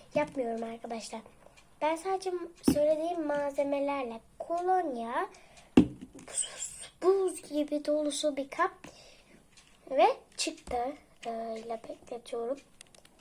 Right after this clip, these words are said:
Arkadaşlar bu arada, e, hala kırk dört aboneyiz. Ben kırk dokuz, kırk,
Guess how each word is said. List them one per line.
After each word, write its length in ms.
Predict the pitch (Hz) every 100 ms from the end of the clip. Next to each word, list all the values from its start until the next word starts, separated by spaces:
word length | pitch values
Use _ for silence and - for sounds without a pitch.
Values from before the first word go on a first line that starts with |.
| - _
Arkadaşlar 600 | 277 262 320 339 - 254 240
bu 60 | 269
arada, 340 | 277 294 294 -
e, 60 | 233 226 233 233 233 233 233 226 -
hala 380 | 277 277 277 269
kırk 240 | 254 - -
dört 260 | 269 269
aboneyiz. 800 | 233 - 220 220 220 269 294 - - - - - -
Ben 200 | 247 226
kırk 280 | - - -
dokuz, 300 | 254 240 233 - - _ - -
kırk, 440 | - 254 247 -